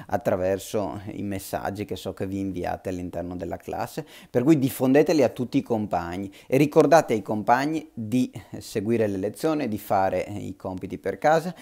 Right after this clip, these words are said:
e di fornirmi, chi non l'avesse ancora fatto, il materiale che vi ho richiesto. Eh, ringrazio tutti quelli che mi hanno già inviato, eh, appunto le mappe, in alcuni casi veramente dei capolavori che fanno decisamente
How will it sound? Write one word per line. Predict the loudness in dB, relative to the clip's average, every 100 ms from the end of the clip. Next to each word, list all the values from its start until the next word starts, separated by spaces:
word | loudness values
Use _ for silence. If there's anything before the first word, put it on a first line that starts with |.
| -16
e | -6 -2
di | -2
fornirmi, | 2 2 2 -2 -2 -2
chi | -2 -4
non | -4
l'avesse | -4 -4 -4 -6
ancora | -6 -2 -2
fatto, | -2 -8 -10 -12 -14 -6
il | -4
materiale | -4 0 0 0 -2 -6
che | -8 -8
vi | -8
ho |
richiesto. | -10 -14 -18 -18 -16 -18 -18 -14 -10
Eh, | -6 -2
ringrazio | 2 6 8 8 6 4 2 2
tutti | -2 -4 -2
quelli | 0 0 0
che | -4
mi | -2
hanno | -4 -4 -6
già | -4 -2 -2 -4
inviato, | -6 -2 0 0 0 -4 -8 -8 -10
eh, | -10 -10
appunto | -12 -8 -8 -6 -4 -4
le | -6 -6
mappe, | -6 -8 -4 -2 -2 -6 -20 -10 -2
in | 0
alcuni | 0 2 2 4
casi | 2 2 2
veramente | 2 2 0 0 2 2
dei | 0 -2
capolavori | -2 -4 0 0 0 -2 -2 -4
che | -4
fanno | -2 -2 -2 -4 -8 -20 _
decisamente | -8 -6 -4 -4 -2 -2 -2 0